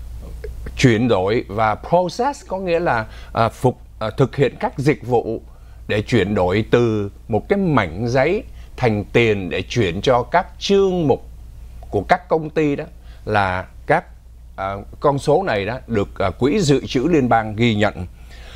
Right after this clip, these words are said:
Target họ nói rằng cái số lượng người viết check ngày hôm nay đó hầu như chắc một vài người một ngày bán của Target.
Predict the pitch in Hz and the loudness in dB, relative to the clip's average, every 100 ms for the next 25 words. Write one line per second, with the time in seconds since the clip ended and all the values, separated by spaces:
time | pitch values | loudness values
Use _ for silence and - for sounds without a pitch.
0 | - - 180 196 240 - - 120 123 147 | -10 0 2 4 0 -2 -6 -6 0 0
1 | 208 180 123 117 - - - - - - | 4 2 0 -6 -14 -18 -18 -18 -18 -18
2 | - - 226 - 208 233 294 294 220 160 | -18 0 0 2 2 2 2 -2 2 4
3 | 139 104 110 110 127 123 117 110 135 240 | 2 -2 -6 2 4 4 4 4 4 2
4 | - - 320 - - 170 110 151 175 180 | 2 -2 -2 -2 -4 -2 0 0 2 2
5 | 185 185 180 - - 120 113 135 151 151 | 2 2 -4 -8 2 2 4 2 4 2
6 | 143 - - - - - 247 - - - | -2 -8 -16 -16 -14 0 0 0 -16 -2
7 | 120 113 - 104 110 104 101 104 98 92 | 2 2 0 0 2 2 0 0 2 0
8 | 95 101 - 101 107 120 117 95 98 120 | 2 2 2 0 2 4 4 2 0 0
9 | 185 302 330 220 95 78 - 117 117 175 | 0 -4 -6 -8 -6 -6 -2 -2 2 0